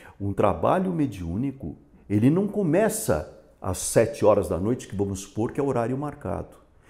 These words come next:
Ele começa nas sete, às sete horas para a espiritualidade, ele começa às sete horas da noite do dia anterior. Porque a espiritualidade já trabalha todos os médiuns para receberem,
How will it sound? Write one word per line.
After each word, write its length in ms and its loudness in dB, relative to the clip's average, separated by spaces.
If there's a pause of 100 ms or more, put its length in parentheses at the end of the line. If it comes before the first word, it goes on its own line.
(160)
Ele 180 6
começa 500 0
nas 180 -2
sete, 380 -2
às 120 -2
sete 360 -2
horas 220 2
para 180 2
a 40 0
espiritualidade, 920 0
ele 120 2
começa 420 -4
às 60 -4
sete 320 -4
horas 160 0
da 100 4
noite 500 -4 (200)
do 200 4
dia 360 0
anterior. 640 0 (1000)
Porque 200 6
a 40 12
espiritualidade 880 4
já 80 8
trabalha 800 6 (340)
todos 600 8
os 180 -4
médiuns 580 0
para 240 0
receberem, 880 0